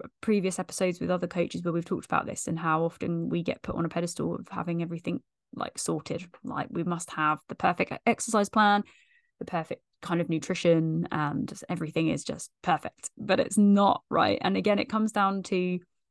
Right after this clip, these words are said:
social media. It's like, we talk about it being like a highlight reel.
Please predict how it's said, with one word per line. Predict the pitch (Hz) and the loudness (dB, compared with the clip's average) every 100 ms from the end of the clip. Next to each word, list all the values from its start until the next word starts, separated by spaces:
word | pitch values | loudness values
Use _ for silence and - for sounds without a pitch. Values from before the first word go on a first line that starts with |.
| _ | _
social | - 196 180 185 | -4 -2 0 0
media. | 190 196 190 180 175 - - | 0 0 0 2 0 -4 -12
It's | - - | -10 -6
like, | 185 | -8
we | - 180 196 | -6 -2 0
talk | 214 | -2
about | 185 180 | 2 2
it | - | 4
being | 180 | 0
like | 180 175 | 0 -2
a | |
highlight | - 185 170 175 | 2 2 2 0
reel. | 170 170 | 0 0